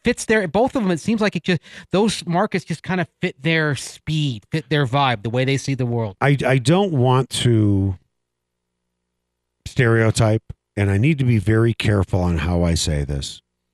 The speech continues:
Speaker 2: But a lot of N B A players, who are black, clearly, want to play in big urban markets that have a black population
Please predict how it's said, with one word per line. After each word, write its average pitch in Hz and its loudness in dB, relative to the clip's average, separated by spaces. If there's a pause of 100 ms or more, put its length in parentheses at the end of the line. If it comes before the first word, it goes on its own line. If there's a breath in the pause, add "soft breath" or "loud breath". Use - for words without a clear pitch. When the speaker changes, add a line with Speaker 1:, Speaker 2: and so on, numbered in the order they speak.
(1000)
Speaker 2:
But 120 2
a 110 0
lot 135 2
of 143 2
N 139 4
B 127 4
A 117 4
players, 85 -4 (240)
who 131 -2
are 139 0
black, 87 -4
clearly, 85 -2 (840)
want 123 -2
to 123 -2
play 107 0
in 80 -4 (100)
big 120 2 (380)
urban 90 0 (300)
markets - -8 (880)
that 95 0
have 95 0
a 87 -2 (420)
black 131 0
population 85 -2